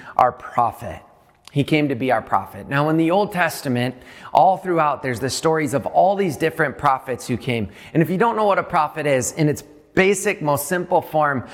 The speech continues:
a prophet is a person sent by God to reveal God's word to God's people.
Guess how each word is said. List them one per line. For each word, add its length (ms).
a 80
prophet 480
is 120
a 60
person 460
sent 360
by 200
God 380
to 120
reveal 480
God's 460
word 540
to 140
God's 340
people. 640